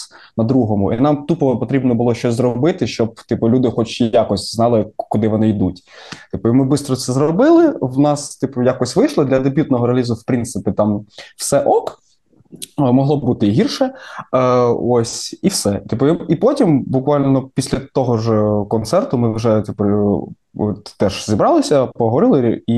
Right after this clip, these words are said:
е, зробили висновки: що, типу, все, м-, ми будемо робити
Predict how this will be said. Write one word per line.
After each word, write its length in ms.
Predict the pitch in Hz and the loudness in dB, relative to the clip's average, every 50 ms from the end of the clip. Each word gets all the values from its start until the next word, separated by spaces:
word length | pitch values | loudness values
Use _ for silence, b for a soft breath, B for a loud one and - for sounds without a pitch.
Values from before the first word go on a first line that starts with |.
| 120 117 | 2 2
е, 180 | 113 110 104 104 B B B B B B B B B - 104 104 101 98 98 | 2 2 0 -2 B B B B B B B B B 0 2 2 2 2 0
зробили 360 | 95 107 117 117 110 113 120 | 0 0 0 2 2 2 2
висновки: 340 | 170 220 - 147 120 - 107 | 2 2 0 -2 -2 -2 -6
що, 200 | - - - - | -6 -6 -6 -4
типу, 80 | - | -4
все, 200 | 98 - - - | -4 -4 -2 -2
м-, 140 | 90 87 85 - | -2 -2 -2 0
ми 340 | 95 101 101 104 107 110 107 | 0 2 2 4 2 2 2
будемо 280 | 101 98 101 95 95 | 2 2 2 2 2
робити 560 | 95 98 98 104 92 - 101 95 95 92 95 | 2 2 0 0 0 0 2 2 2 2 0